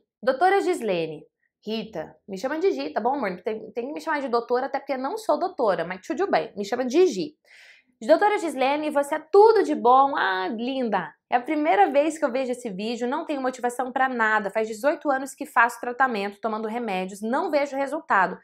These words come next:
Tenho sessenta e dois anos, tô no fundo do poço. Me tira, por favor, tudo que você fala se encaixa em mim. Gostei muito de você."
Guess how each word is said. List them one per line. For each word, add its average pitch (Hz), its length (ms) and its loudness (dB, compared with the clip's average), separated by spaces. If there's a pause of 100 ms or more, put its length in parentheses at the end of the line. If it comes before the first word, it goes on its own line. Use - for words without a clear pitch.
(320)
Tenho 302 200 -2
sessenta 359 400 0
e 349 40 0
dois 302 260 2
anos, 180 280 -2
tô 262 160 0
no 269 80 -4
fundo 339 300 -4
do 254 180 -4
poço. 180 400 -4 (280)
Me 294 200 -6
tira, 349 300 -2
por 311 180 -4
favor, 208 460 -2
tudo 311 260 -4
que 302 100 -8
você 247 280 -4
fala 254 280 2
se 262 140 -12
encaixa 254 400 -4
em 277 60 -10
mim. 202 160 -6
Gostei 202 280 -6
muito 262 240 -6
de 247 80 -8
você." 247 460 -6